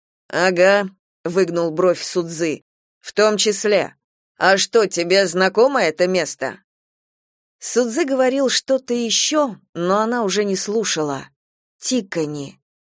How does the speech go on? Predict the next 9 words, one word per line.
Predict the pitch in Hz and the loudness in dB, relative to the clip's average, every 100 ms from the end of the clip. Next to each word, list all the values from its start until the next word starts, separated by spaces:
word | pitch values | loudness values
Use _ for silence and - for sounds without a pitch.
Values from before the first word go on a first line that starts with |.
| - | -6
Мугенцы | 170 196 190 269 240 226 | -2 0 0 0 -2 -2
до | 190 | -2
сих | 190 202 - | -2 -2 -4
пор | 202 190 | -4 -4
там. | - 185 160 135 110 _ _ _ _ _ _ _ _ _ - | -4 -4 -4 -8 -16 _ _ _ _ _ _ _ _ _ -10
«Какие | 196 196 - 277 269 | -8 -8 -6 -4 -2
же | 240 226 | -2 -2
мы | 220 240 | -2 -2
глупцы», | 220 214 214 - - 220 180 135 | -2 -4 -4 -8 -6 -2 -2 -4